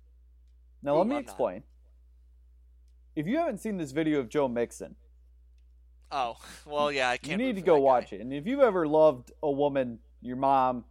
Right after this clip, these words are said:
Speaker 1: your grandma, a girlfriend, wife, sister, whatever. You watch that video and you don't want that guy to get broke in half by some big ol' Aub-, Auburn linebacker or lineman, there's something wrong with you.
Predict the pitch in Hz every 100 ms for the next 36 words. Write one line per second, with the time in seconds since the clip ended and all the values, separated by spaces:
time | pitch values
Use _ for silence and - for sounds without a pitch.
0 | _ - 113 127 139 127 120 117 107 -
1 | 110 127 123 - 117 107 101 120 113 107
2 | - _ - 135 - 117 107 - 120 123
3 | 107 92 - _ _ _ _ _ _ _
4 | _ 131 196 240 220 202 165 147 170 170
5 | 165 135 120 147 147 147 139 139 110 123
6 | 131 131 117 123 - 110 120 120 110 107
7 | 117 120 - 107 104 120 107 117 117 117
8 | 113 120 104 - 123 127 123 123 120 123
9 | 123 127 120 123 120 127 139 143 143 _
10 | _ _ _ _ - 110 170 156 131 127
11 | 110 90 -